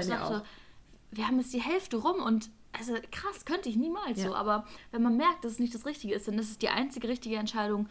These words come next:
Speaker 1: eben den Schlussstrich
Speaker 2: Ja.
Speaker 1: in dem Sinne dann auch zu ziehen, so, es ist super wichtig.
Speaker 2: Ja, auf jeden Fall.
Speaker 1: Ähm, genau, auch sehr, sehr, eine sehr, sehr gute Frage auf jeden Fall.
Speaker 2: Ja.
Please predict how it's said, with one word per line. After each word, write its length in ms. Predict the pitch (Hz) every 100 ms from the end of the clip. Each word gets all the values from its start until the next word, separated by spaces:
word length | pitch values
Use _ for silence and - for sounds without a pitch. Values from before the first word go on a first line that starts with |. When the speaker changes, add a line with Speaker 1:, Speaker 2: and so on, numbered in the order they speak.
| -
Speaker 1:
eben 180 | - 220
den 140 | 220
Schlussstrich 560 | 214 - 240 160 - 220
Speaker 2:
Ja. 60 | 233
Speaker 1:
in 60 |
dem 160 | 220 214
Sinne 200 | 208 196
dann 140 | 190
auch 80 | -
zu 160 | - -
ziehen, 320 | - 220 202
so, 100 | 180
es 140 | 180
ist 100 | 208
super 260 | - 214 185
wichtig. 240 | 180 - 185
Speaker 2:
Ja, 40 | -
auf 120 | - -
jeden 180 | 165 165
Fall. 160 | 160 160 -
Speaker 1:
Ähm, 400 | 196 190 180 180 - - - - -
genau, 220 | 185 -
auch 80 | 196
sehr, 180 | -
sehr, 160 | 202 190
eine 140 | 196
sehr, 200 | 190 196
sehr 120 | 185 190
gute 180 | 190
Frage 360 | 180 - 185 190
auf 120 | -
jeden 180 | - 185
Fall. 200 | 180 185
Speaker 2:
Ja. 80 | 190